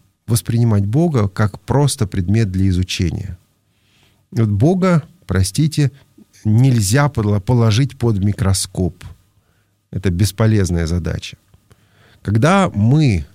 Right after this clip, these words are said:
ставим себя в такую позицию, что вот мы такие, м, ум-, умные, классные, замечательные люди, и мы щас все изучим, вот тогда получается та мертвечина, о которой я говорил сегодня в начале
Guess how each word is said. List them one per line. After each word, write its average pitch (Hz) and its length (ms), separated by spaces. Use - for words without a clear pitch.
ставим 160 480
себя 98 440
в - 80
такую 127 240
позицию, 107 520
что 101 160
вот 101 160
мы 143 220
такие, 123 480
м, - 320
ум-, 196 220
умные, 135 800
классные, 143 680
замечательные 123 800
люди, 107 340
и 135 40
мы 165 140
щас 135 200
все - 320
изучим, 165 640
вот 110 100
тогда 151 260
получается 117 560
та 110 100
мертвечина, 120 580
о 110 40
которой 143 240
я 104 40
говорил 104 300
сегодня 104 240
в 87 60
начале 101 440